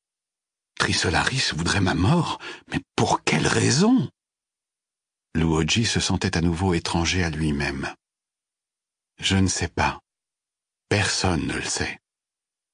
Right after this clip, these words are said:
À part peut-être Evans, mais il est mort.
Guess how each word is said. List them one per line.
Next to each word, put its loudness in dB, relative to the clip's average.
À 2
part -2
peut-être -2
Evans, 0
mais 2
il -2
est 0
mort. -6